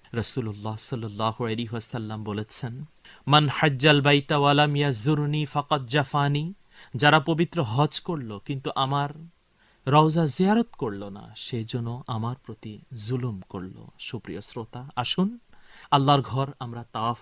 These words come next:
করার নিয়ত করি। প্রিয় নবী রাসূল আরবি মুহাম্মদ রাসূলুল্লাহ সাল্লাল্লাহু আলাইহি ওয়াসাল্লাম এর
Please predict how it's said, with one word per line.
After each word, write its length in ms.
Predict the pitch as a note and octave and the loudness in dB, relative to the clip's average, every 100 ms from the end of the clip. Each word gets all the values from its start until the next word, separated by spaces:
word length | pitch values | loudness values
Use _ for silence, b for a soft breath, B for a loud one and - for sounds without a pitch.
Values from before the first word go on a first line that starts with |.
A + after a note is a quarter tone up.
| - | -12
করার 220 | C3 A2+ | -12 -12
নিয়ত 280 | G#2+ A2+ B2 - | -10 -10 -10 -10
করি। 280 | - B2+ D#3 G3 _ b - | -8 -6 -8 -12 _ b 2
প্রিয় 200 | F3 F3 | 6 8
নবী 220 | F3 F3+ | 6 2
রাসূল 340 | E3+ - F#3+ | 2 0 2
আরবি 400 | E3+ E3 D#3+ E3 | 4 4 4 -2
মুহাম্মদ 520 | E3+ D#3+ F#3+ F3 E3 D3+ | -4 -4 -2 -2 -2 -2
রাসূলুল্লাহ 800 | D#3 - F3 D3 C3 C3+ D3 | -4 -6 -6 -6 -4 0 0
সাল্লাল্লাহু 760 | C#3+ - D3+ C#3+ B2+ C3+ C#3 D3 | 0 -4 -4 -4 2 4 4 0
আলাইহি 280 | C#3 D3 B2 | -2 -4 -4
ওয়াসাল্লাম 640 | C3+ - C#3 C3 C3+ C3+ - | -6 -6 -8 -4 -4 -2 0
এর 180 | C3 | 0